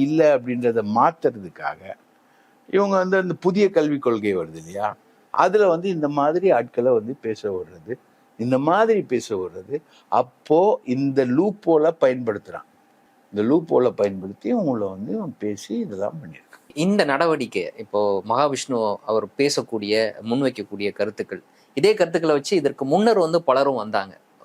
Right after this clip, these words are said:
Speaker 2: நீங்க ஒரு பத்திரிகையாளரா அது மாதிரியான நபர்களை பார்த்திருப்பீங்க. இந்த மகாவிஷ்ணுக்கும் அவர்களுக்கும் இருக்கக்கூடிய ஒற்றுமையை நீங்க எப்படி பாக்குறீங்க? இப்படியாக வந்த நபர்கள் கடைசியாக எதை நோக்கி நகர்ந்தாங்க? ஆ, உங்களுடைய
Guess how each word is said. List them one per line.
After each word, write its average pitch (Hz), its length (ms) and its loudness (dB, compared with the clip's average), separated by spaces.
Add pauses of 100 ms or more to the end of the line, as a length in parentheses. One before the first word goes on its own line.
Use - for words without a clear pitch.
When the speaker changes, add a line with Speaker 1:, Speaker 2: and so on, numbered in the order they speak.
(340)
Speaker 2:
நீங்க 117 220 -2
ஒரு 110 160 4 (600)
பத்திரிகையாளரா 123 640 0
அது 104 80 -12
மாதிரியான 110 440 -2
நபர்களை 104 480 -2
பார்த்திருப்பீங்க. 90 560 -10 (720)
இந்த 214 320 2
மகாவிஷ்ணுக்கும் 170 720 0
அவர்களுக்கும் 156 640 0
இருக்கக்கூடிய 135 480 -2
ஒற்றுமையை 160 380 -2
நீங்க 113 160 -4
எப்படி 117 200 -10
பாக்குறீங்க? 95 420 -6 (540)
இப்படியாக 190 680 2
வந்த 151 220 -2
நபர்கள் 147 420 0
கடைசியாக 143 520 0
எதை 135 120 -4
நோக்கி 123 280 -4
நகர்ந்தாங்க? 98 560 -8 (800)
ஆ, 117 100 0 (260)
உங்களுடைய 196 460 4